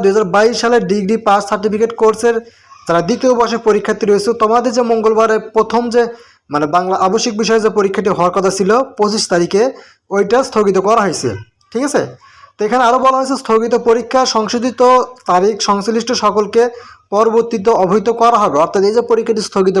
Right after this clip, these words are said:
করা হলো, এটা কখন হবে না হবে এই বিষয়ে পরবর্তী তারা নোটিশের মাধ্যমে জানিয়ে দিবে। আর এখানে বলা হয়েছে, এছাড়াও সকল পরীক্ষা পূর্ব ঘোষিত অন্যান্য তারিখও সময়সূচি অপরিবর্তিত থাকবে। অর্থাৎ এই পঁচিশ তারিখ আর চব্বিশ তারিখে যে পরীক্ষাটি ছিল, এই দুইটা just স্থগিত করা হয়েছে।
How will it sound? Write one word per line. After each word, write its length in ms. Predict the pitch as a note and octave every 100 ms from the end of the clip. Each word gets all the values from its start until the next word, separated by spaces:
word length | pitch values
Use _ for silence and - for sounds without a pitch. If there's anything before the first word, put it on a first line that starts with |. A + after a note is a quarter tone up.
| F#3
করা 140 | F#3 F#3+
হলো, 180 | G3+ B3+ - - _ - F#3
এটা 200 | F#3+ A#3+ B3+ B3
কখন 240 | G3+ A3+ B3 F3
হবে 200 | G3 A#3+ A#3+
না 60 | G3
হবে 140 | G3 G#3+
এই 60 | G3+ F#3+
বিষয়ে 220 | A3 A3+ A3
পরবর্তী 320 | G3 F#3+ F#3+ F#3
তারা 140 | G#3+ - F#3
নোটিশের 260 | F3 F3+ G3
মাধ্যমে 220 | F3 G3 F3
জানিয়ে 220 | G3+ A3+ D3+
দিবে। 160 | A#2+ A2 - - _ - - -
আর 60 | F#3
এখানে 180 | G#3 B3 A3+
বলা 120 | B3+ C4
হয়েছে, 180 | C4 F#3
এছাড়াও 300 | F#3+ A3+ B3 A3+
সকল 180 | G#3+ A#3 G#3
পরীক্ষা 280 | A3 A3+ B3 A#3+
পূর্ব 160 | A#3 G3+ G3
ঘোষিত 220 | G3+ G3+ A3+
অন্যান্য 240 | G3 G#3+ A3 A3+
তারিখও 280 | F#3+ G3 A3+
সময়সূচি 320 | G#3 G3 F#3 G#3+
অপরিবর্তিত 320 | F3+ F3+ F3 F3+
থাকবে। 220 | D3 B2 B2+
অর্থাৎ 240 | D3 G#3 A#3 - - - - _ E3+
এই 60 | -
পঁচিশ 240 | A3+ A#3 G#3+
তারিখ 160 | A3+ B3 C4
আর 60 | B3+
চব্বিশ 200 | A3 A3
তারিখে 180 | A3+ A3+ A#3
যে 60 | A3+
পরীক্ষাটি 320 | A3 G#3+ A3 A3
ছিল, 160 | G#3+ G#3+ D#4 D#4 - _ _ _ - G#3+
এই 80 | C4 G#3
দুইটা 200 | G#3+ A#3 G3
just 220 | G3+ G3+ - -
স্থগিত 320 | G3+ F#3+ G3 F3+
করা 120 | G3
হয়েছে। 240 | G#3+ A3